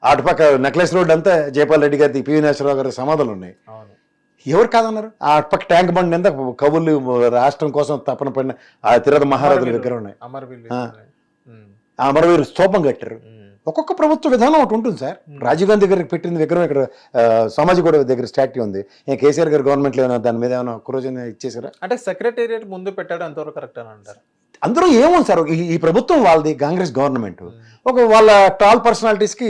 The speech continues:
Speaker 1: విగ్రహాలు పెట్టుకుంటే తప్పే ఉంది దాంట్లో?
Speaker 2: ఉమ్. వీళ్ళు వచ్చిన తర్వాత ఇది తీసేస్తారు.
Speaker 1: తీయరండి, అయినప్పుడు చూద్దాం. అయితే గీతే అయితే పూడే వారాలు మమ్మల్ని విశ్లేషించమంటే అక్కడ సార్. వాళ్ళ
Speaker 2: ఉమ్.
Speaker 1: గవర్నమెంట్ రానివ్వండి సార్, వాళ్ళ విధానాలు ఏమన్నప్పుడు ఆ రోజు చెప్పిన మాటకి ఈ మాటకి ఏముంది? మరి ఇక్కడ ఒక బీఆర్ఎస్ గవర్నమెంట్ రాగానే కా-, సోనియా గాంధీ అమ్మ విగ్రహం పెట్టడానికి కుదరదు,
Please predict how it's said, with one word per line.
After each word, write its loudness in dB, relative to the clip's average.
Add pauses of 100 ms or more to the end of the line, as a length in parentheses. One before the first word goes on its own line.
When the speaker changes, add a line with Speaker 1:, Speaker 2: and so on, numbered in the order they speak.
Speaker 1:
విగ్రహాలు 2
పెట్టుకుంటే -2
తప్పే -4
ఉంది -2
దాంట్లో? -10
Speaker 2:
ఉమ్. -20 (160)
వీళ్ళు -10
వచ్చిన -14
తర్వాత -10
ఇది -14
తీసేస్తారు. -14
Speaker 1:
తీయరండి, 6
అయినప్పుడు 6
చూద్దాం. 2
అయితే 2
గీతే 0
అయితే 2
పూడే 2
వారాలు 2
మమ్మల్ని 0
విశ్లేషించమంటే -8
అక్కడ -14
సార్. -18
వాళ్ళ -8
Speaker 2:
ఉమ్. -4
Speaker 1:
గవర్నమెంట్ 4
రానివ్వండి 2
సార్, -2 (140)
వాళ్ళ 4
విధానాలు 2
ఏమన్నప్పుడు -2 (240)
ఆ 4
రోజు 2
చెప్పిన -4
మాటకి -2
ఈ 0
మాటకి -2
ఏముంది? -6 (380)
మరి 2
ఇక్కడ 4 (640)
ఒక -4
బీఆర్ఎస్ 4
గవర్నమెంట్ 4
రాగానే 2
కా-, 2
సోనియా 0
గాంధీ 0
అమ్మ 0
విగ్రహం 2 (280)
పెట్టడానికి -2
కుదరదు, 0